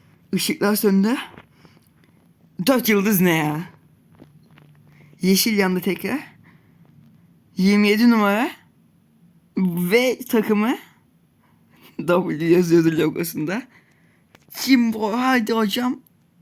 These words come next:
Dandik paketten Messi mi? M nokta Arnold. Çakma Alexander Arnold çıktı, doksan birlik. Olsun ya, güzel yani.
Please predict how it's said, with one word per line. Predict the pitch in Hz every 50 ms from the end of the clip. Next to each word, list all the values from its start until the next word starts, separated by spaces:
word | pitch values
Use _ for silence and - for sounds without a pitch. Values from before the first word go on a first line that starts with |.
| _ - 233
Dandik | 233 226 233 233 254 339 - -
paketten | - 254 247 262 254 247 - 262 254 247
Messi | 247 254 269 254 240 - - - 240
mi? | 247 262 269 - - _ _ _ - _ _ _ _ _ _ _ _ _ _ _ _ _ _ _ -
M | 208 226 262 262 262 254 247
nokta | 240 240 240 240 - - 233 -
Arnold. | - 208 226 226 226 220 220 247 233 226 208 190 185 180 175 180 - - - - - _ _ _ _ _ _ _ _ _ _ _ _ _ _ _ -
Çakma | - - 233 202 - - 214 233 226
Alexander | 214 208 226 226 208 - - - - 185 185 185 208
Arnold | 185 185 190 196 196 202 196
çıktı, | - - - _ - - -
doksan | 180 175 170 - - 190 170 180
birlik. | 170 175 170 170 190 147 95 - - - - - - _ _ _ _ _ _ _ _ _ _ _ _ _ _ _ _ _ _ _ _ _ _ _ _ _ _ _ _ _ _ _ _ _ _ _ _ _ _ _ _ _ _ -
Olsun | 226 226 208 - - 165
ya, | 165 165
güzel | 160 175 170 165 170 165 151 123
yani. | - - - - - 190